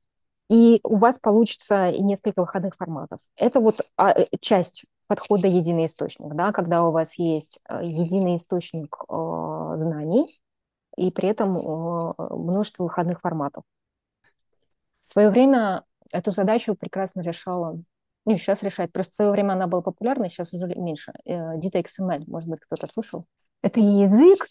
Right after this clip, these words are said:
если с точки зрения X M L, и, и к-, некий фреймворк, и концепция, и подход, и набор технических средств, которые позволяют, э, сделать так, чтобы у вас,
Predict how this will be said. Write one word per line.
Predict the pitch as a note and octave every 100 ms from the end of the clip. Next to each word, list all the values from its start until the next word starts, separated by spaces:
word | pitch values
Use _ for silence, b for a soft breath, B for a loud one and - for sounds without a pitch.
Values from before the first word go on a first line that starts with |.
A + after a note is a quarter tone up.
| -
если | A3 G#3+ G#3
с | - -
точки | A#3 A3 G#3+
зрения | G#3+ G3 F#3+
X | -
M | G#3+
L, | G3+ F#3+ F3+ E3+ D#3+ - - -
и, | E3+ E3+ C#3 - - F3+
и | F3
к-, | - -
некий | F3 F#3 F3+
фреймворк, | - F#3+ G3 C4+ E4 C#4+
и | F#3 F3+
концепция, | E3+ D#3+ E3+ D4 D4+ - A3+ G3
и | F3+
подход, | - - - C4+ C4+ C4+
и | - E3+ D#3+ D#3
набор | D#3+ D#3 -
технических | - B3+ C4 - A3
средств, | - F3+ -
которые | - A3+
позволяют, | G#3+ E3+ F3 F#3+ F3 D#3 -
э, | - F3 E3
сделать | E3 F3 E3+
так, | C#4+
чтобы | D4 G3 E3+ E3
у |
вас, | E3+ F3 -